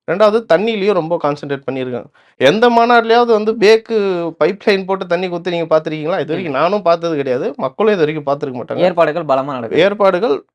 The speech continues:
Speaker 1: மிக பலமாக நடக்கிறது.
Speaker 2: அதான் சார், இந்த மாதிரி ஏற்பாடு பண்றோம். மக்களை வந்து கூட்டி, நம்ம வந்து கூட்டத்தை காமிக்க போறோம். நம்மளுடைய அரசியல்ல வந்து நாங்க வின் பண்ண போறோம் அப்படின்ற ஒரு அஜெண்டா காட்டிக்கிறோம்.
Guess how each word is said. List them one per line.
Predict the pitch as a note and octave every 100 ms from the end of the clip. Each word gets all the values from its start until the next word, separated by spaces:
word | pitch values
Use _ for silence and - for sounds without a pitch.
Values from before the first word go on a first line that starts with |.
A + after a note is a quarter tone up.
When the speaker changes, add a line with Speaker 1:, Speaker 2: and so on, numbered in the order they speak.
| _
Speaker 1:
மிக | C3 C3+ D#3 A#3
பலமாக | A3 G#3 G3+ G3+ F#3
நடக்கிறது. | D3 D3 C3 B2+ A#2+ - _ _ _ -
Speaker 2:
அதான் | E3+
சார், | D#3+
இந்த | C#3
மாதிரி | C3+ D3 D#3
ஏற்பாடு | D3+ E3+ D#3
பண்றோம். | C3 A#2+ C3 E3 -
மக்களை | C#3+ - E3
வந்து | D3+ D#3
கூட்டி, | D#3 D#3 E3 -
நம்ம | D#3 C#3
வந்து | C#3 E3+
கூட்டத்தை | F3 E3 D3+
காமிக்க | B2+ B2+ B2+
போறோம். | A2+ B2+ A#3 -
நம்மளுடைய | F#3 E3 E3 D#3 D3+ D3 C#3
அரசியல்ல | D3+ D#3+ E3+ D#3
வந்து | D3+
நாங்க | F3 C#3+
வின் | C#3 E3
பண்ண | D#3 C#3
போறோம் | C3 C3 B2
அப்படின்ற | C#3 D3+
ஒரு | D3 C3+ G3+ _ _ B2+
அஜெண்டா | D3+ D3
காட்டிக்கிறோம். | C3 B2 A#2 A#2